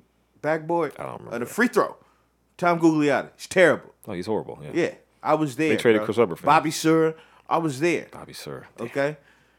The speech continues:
Speaker 1: What, what was the little, what was the little five five guy? We get, we had him for a couple seasons. They ain't really just
Speaker 2: Oh,
Speaker 1: like
Speaker 2: back
Speaker 1: him.
Speaker 2: in the day?
Speaker 1: Earl Boykins.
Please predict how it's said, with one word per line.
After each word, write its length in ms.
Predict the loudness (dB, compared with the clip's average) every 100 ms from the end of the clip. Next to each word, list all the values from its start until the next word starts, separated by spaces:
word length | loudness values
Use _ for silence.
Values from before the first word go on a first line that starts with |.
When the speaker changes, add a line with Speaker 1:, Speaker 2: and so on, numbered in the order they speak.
| -14 -14 _ _ _ _ _ _ _ -6
Speaker 1:
What, 280 | 0 0
what 180 | 2 2
was 160 | 2 -2
the 60 | 0
little, 300 | 2 2 0
what 120 | -2 -2
was 120 | -4
the 60 | -2
little 220 | 0 0
five 340 | 2 4 4
five 320 | 2 2 2
guy? 200 | -2 -2 -4
We 120 | -4
get, 220 | -4 -2
we 120 | -2
had 200 | -2 -2
him 120 | -4
for 140 | -6 -12
a 40 |
couple 320 | -6 -6 -6
seasons. 380 | -10 -12 -12 -12
They 120 | -8 -6
ain't 80 | -6
really 200 | -6 -6
just 180 | -4 2
Speaker 2:
Oh, 60 |
Speaker 1:
like 120 | 2 2
Speaker 2:
back 180 | -2
Speaker 1:
him. 60 | -2
Speaker 2:
in 40 |
the 60 | -4
day? 260 | -2 -2 4
Speaker 1:
Earl 140 | 4
Boykins. 560 | 6 4 4 -4 -20